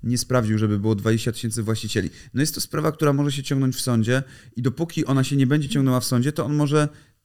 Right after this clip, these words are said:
to zrobić de facto i naprawdę te dwadzieścia tysięcy osób może tam być, bo tam nie ma limitu chyba osób, które mogą mieszkać w danym mieszkaniu, bo to przecież zależy już tylko od właściciela, prawda?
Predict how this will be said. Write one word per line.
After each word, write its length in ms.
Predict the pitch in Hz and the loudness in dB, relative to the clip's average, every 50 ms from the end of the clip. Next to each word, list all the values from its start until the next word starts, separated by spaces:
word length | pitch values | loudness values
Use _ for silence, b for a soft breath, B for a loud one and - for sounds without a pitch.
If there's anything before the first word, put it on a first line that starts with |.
| _ _ | _ _
to 140 | - 156 139 | -4 -2 -2
zrobić 560 | 123 131 131 123 110 110 151 - - - - | 0 4 4 4 4 2 -2 -6 -8 -10 -4
de 120 | 110 131 | -2 -2
facto 440 | 127 - 131 120 113 - - 165 165 | -2 0 -2 -2 -2 -4 -6 -6 -4
i 60 | - | -2
naprawdę 380 | 160 143 135 - 196 220 254 220 | 0 0 0 0 -2 -4 -4 -6
te 120 | - - | -8 -8
dwadzieścia 300 | 117 113 123 131 127 - | -6 -2 -2 -2 -2 -4
tysięcy 340 | - - - 127 - - - | -8 -6 -6 -4 -4 -4 -4
osób 340 | - 107 110 - 139 - - b b b b b b b - | -4 -4 -4 -4 -6 -8 -8 b b b b b b b -4
może 440 | - 113 123 120 110 117 131 139 143 B B B | 0 2 2 2 2 2 2 0 0 B B B
tam 180 | B 131 135 151 | B 0 2 4
być, 140 | 165 185 131 | 4 2 2
bo 100 | 110 120 | 0 0
tam 120 | 127 120 | 0 0
nie 100 | 139 185 | 0 2
ma 120 | 214 160 120 | 2 2 4
limitu 580 | 113 120 123 131 131 120 - - 120 113 107 - b b b b | 4 2 2 2 2 0 0 -2 -2 -2 -2 -2 b b b b
chyba 260 | b - 120 120 131 - | b -10 -6 -4 -4 -2
osób, 280 | - 131 - 123 - | -2 -2 -4 -6 -8
które 220 | - - 135 131 123 | -6 -2 2 4 4
mogą 220 | 123 123 120 120 | 4 4 4 4
mieszkać 380 | 120 123 120 113 - 113 101 95 | 4 4 4 2 0 -4 -4 -2
w 60 | 95 | -2
danym 260 | 113 110 110 110 110 | 0 2 2 2 2
mieszkaniu, 460 | 110 104 - - 110 110 117 123 123 127 b b b b b b b | 2 0 -2 -2 0 2 2 2 0 -2 b b b b b b b
bo 160 | - 107 117 | -8 -8 -8
to 160 | 117 - 127 120 | -2 -2 -2 -2
przecież 300 | 123 123 127 127 127 123 | -2 -4 -2 -2 0 0
zależy 380 | 117 127 123 120 117 110 123 | 2 4 4 4 4 4 2
już 120 | 123 117 - | 0 -2 -2
tylko 600 | - 113 110 - 123 123 127 131 135 - - - | -4 -4 -4 0 0 2 2 2 0 0 -4 -6
od 160 | - - 127 | -4 -4 -4
właściciela, 600 | 113 113 123 117 - - 156 - 277 - - 117 | -2 -2 -2 -4 -4 -6 -6 -6 -4 -4 -4 -6
prawda? 460 | 107 - 107 101 98 104 113 127 156 | -6 -6 -6 -4 -2 -2 -2 -2 -4